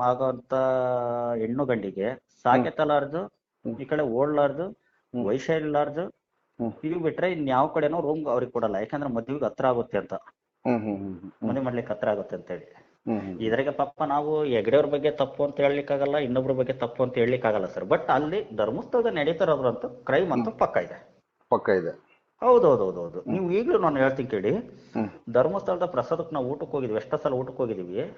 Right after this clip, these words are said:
Speaker 2: ಹ್ಮ್.
Speaker 1: ಈಗ ಕೆಲವರು ಒಂದ್ ತುತ್ತು ಜಾಸ್ತಿ ತಿಂತಾರೆ, ಒಂದ್ ತುತ್ತು ಕಡಿಮೆ ತಿಂತಾರೆ.
Speaker 2: ಹೌದೌದು. ಹ್ಮ್.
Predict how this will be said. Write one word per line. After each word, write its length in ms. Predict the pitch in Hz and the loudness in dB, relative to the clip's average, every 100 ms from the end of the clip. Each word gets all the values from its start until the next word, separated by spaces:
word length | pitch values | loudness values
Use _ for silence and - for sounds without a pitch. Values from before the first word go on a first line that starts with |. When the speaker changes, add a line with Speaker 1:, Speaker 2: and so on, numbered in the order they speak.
| - | -20
Speaker 2:
ಹ್ಮ್. 300 | - - 117 - _ - | -16 -4 -4 -4 _ -8
Speaker 1:
ಈಗ 140 | 170 | -4
ಕೆಲವರು 420 | 185 180 156 170 170 | -2 0 2 2 2
ಒಂದ್ 340 | 170 143 143 | 0 -2 -2
ತುತ್ತು 320 | 156 156 170 | -4 -4 -2
ಜಾಸ್ತಿ 300 | 143 113 127 | 2 2 0
ತಿಂತಾರೆ, 320 | 139 135 131 | -6 -4 -4
ಒಂದ್ 140 | 131 - | -4 -6
ತುತ್ತು 180 | - - | -8 -2
ಕಡಿಮೆ 220 | 107 131 | -2 -2
ತಿಂತಾರೆ. 600 | 110 90 85 - - _ _ 117 | -8 -10 -12 -14 -20 _ _ 2
Speaker 2:
ಹೌದೌದು. 380 | 113 95 90 78 | 4 4 0 -2
ಹ್ಮ್. 380 | - 110 101 | -10 -8 -8